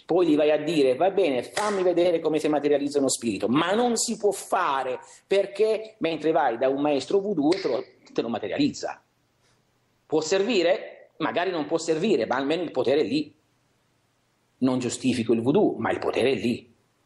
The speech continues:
Un alchimista non gliene frega nulla di queste cose, di discendenze, cose varie. Ha un ordine interno, che come ho detto, un ordine da ordinare,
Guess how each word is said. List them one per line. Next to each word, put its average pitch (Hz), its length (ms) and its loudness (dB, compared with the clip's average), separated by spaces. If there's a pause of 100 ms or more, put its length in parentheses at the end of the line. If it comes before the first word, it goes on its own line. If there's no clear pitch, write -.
(180)
Un 208 100 2
alchimista 247 480 2
non 226 100 0
gliene 233 220 0
frega 240 260 0
nulla 123 440 0
di 82 100 -12
queste 92 280 -4
cose, 90 280 -2
di 104 80 -4
discendenze, 110 800 0
cose 113 220 0
varie. 113 300 -2
Ha 139 140 -2
un 139 160 0
ordine 135 380 -2
interno, 117 840 -2 (360)
che - 100 -10
come 135 200 0
ho 127 40 0
detto, 175 720 -2
un 135 200 2
ordine 196 520 0
da 151 220 2
ordinare, 175 1200 -2